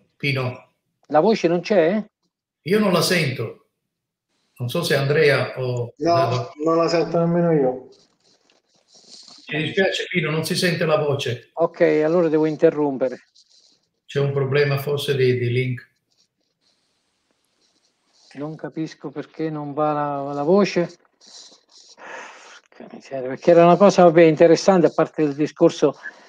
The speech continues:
Speaker 2: che poi alla fine praticamente vi è il professor Mingarelli. Si è interrotta la cosa?
Speaker 3: Sì.
Speaker 1: Sì, adesso sì, adesso sei solo tu.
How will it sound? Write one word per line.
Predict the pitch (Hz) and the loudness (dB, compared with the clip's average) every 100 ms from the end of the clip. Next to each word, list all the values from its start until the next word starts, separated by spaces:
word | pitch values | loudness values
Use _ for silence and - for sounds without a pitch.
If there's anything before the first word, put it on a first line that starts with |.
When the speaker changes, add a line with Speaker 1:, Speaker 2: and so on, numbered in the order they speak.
| _ | _
Speaker 2:
che | - 156 | 2 4
poi | - 202 190 165 - - | 6 8 8 6 2 -8
alla | 147 156 | -2 0
fine | - 208 196 | 2 2 2
praticamente | 151 147 165 165 185 165 | 2 0 0 0 0 0
vi | 151 | 4
è | 156 156 - _ _ _ _ - | 4 4 0 _ _ _ _ -10
il | 151 | -6
professor | 180 180 - - 180 | 0 0 0 -2 -2
Mingarelli. | 175 185 190 208 196 196 196 202 202 - _ _ _ _ _ _ _ _ _ _ _ _ _ _ _ | 0 2 6 6 6 6 6 4 2 -2 _ _ _ _ _ _ _ _ _ _ _ _ _ _ _
Si | - - | -4 2
è | |
interrotta | 175 175 185 208 185 - | 2 2 2 2 2 0
la | 143 143 | -6 -4
cosa? | 139 156 - 165 180 _ _ _ _ _ _ _ | -4 -4 -4 -10 -10 _ _ _ _ _ _ _
Speaker 3:
Sì. | 165 151 - - | 0 0 0 -6
Speaker 1:
Sì, | - 180 | -4 -4
adesso | - - - - | -4 -14 -12 -2
sì, | 156 123 | 2 2
adesso | 135 - 160 | 2 0 0
sei | 165 147 | 0 2
solo | 156 143 | 4 2
tu. | 127 - | 0 -4